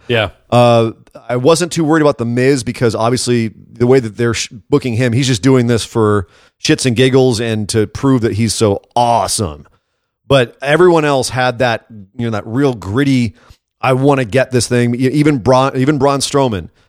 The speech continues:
Speaker 2: pointed it out. And I think that was, that was, I think, the thing that really killed Finn the most for me.
Speaker 1: Mm.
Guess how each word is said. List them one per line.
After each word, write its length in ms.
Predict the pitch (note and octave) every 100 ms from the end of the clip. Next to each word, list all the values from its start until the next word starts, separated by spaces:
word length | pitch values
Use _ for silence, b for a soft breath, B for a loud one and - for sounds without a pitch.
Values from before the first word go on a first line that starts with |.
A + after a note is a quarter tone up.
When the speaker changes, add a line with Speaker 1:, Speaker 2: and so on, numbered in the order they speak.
| _
Speaker 2:
pointed 220 | - B2 A2+
it 80 |
out. 220 | A#2 G#2+ F2+
And 160 | A2
I 60 | A2
think 200 | - C3
that 120 | C3 B2+
was, 140 | G2+
that 260 | F2+ D#3 E3
was, 180 | C#3 -
I 80 | B2
think, 220 | G#2 B2
the 100 | A#2
thing 360 | - - A#2+ A#2
that 140 | G#2 -
really 300 | G#2+ C3 A#2+
killed 320 | - A#2+ G2+
Finn 180 | - G#2
the 60 | F#2+
most 240 | F#2 F2
for 80 | -
me. 140 | D#2+ D#2+ -
Speaker 1:
Mm. 280 | C#3 G#2